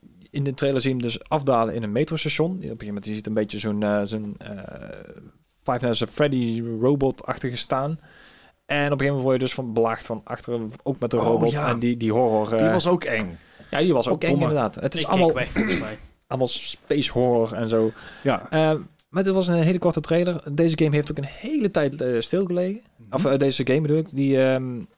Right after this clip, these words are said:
Speaker 1: is al aangekondigd in tweeduizend, ik meen achttien al.
Speaker 3: Zo.
Speaker 1: Dus die, eh, die zijn al even onderweg. Die heeft ook heel even stilgelegen. Eh, ze hebben nou dus weer, eh, opgepikt. En, eh, ja, het is, eh,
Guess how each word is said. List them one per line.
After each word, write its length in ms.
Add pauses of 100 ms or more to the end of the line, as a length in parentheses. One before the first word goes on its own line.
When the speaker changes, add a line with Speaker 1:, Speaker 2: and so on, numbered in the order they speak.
(340)
Speaker 1:
is 240
al 240
aangekondigd 400
in 160
tweeduizend, 640 (120)
ik 140
meen 360 (100)
achttien 400
al. 240 (340)
Speaker 3:
Zo. 240 (320)
Speaker 1:
Dus 160
die, 240
eh, 160
die 200
zijn 140
al 160
even 140
onderweg. 300
Die 80
heeft 140
ook 80
heel 160
even 120
stilgelegen. 520
Eh, 220
ze 80
hebben 180
nou 120
dus 120
weer, 220
eh, 140
opgepikt. 500
En, 260
eh, 160
ja, 220 (380)
het 140
is, 160
eh, 80